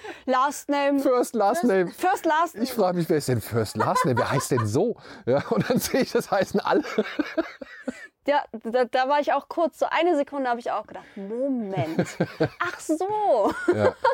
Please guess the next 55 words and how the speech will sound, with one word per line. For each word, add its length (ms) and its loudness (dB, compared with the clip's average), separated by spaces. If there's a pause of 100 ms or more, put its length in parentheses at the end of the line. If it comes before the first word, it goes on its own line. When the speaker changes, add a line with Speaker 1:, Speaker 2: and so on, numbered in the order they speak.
(220)
Speaker 1:
Manchmal 440 4
sieht 180 2
man 160 2
dann 160 2
von 180 0
Szene 300 0
zu 120 -4
Szene, 300 2
dass 140 2
die 120 -2
eine 220 -2
ein 80 -2
bisschen 240 0
heller 260 2
ist, 220 -6
die 80 -8
andere 240 -6
ein 20 -6
bisschen 300 -4
Speaker 2:
Mhm. 60 -10
Speaker 1:
dunkler 640 2
oder 160 0
bei 80 -2
dem 120 -4
einen 240 -4
strahlt 360 0
das 140 -4
Rot 220 0
etwas 240 -4
mehr 320 -2
oder 140 -2
der, 140 -2
das, 360 -6
der, 220 0
der 80 -2
Himmel 260 0
ist 80 -4
etwas 240 -4
blauer 380 2
als 160 0
bei 80 -4
der 120 0
anderen 300 -2
Szene 320 -4
so. 160 -2 (540)
Ähm, 340 2
ja, 300 2 (420)
das 220 0
mal 300 4
jetzt, 340 0
sag 220 2
ich 100 -4
mal, 200 4
mit 300 -2
einberechnet 840 2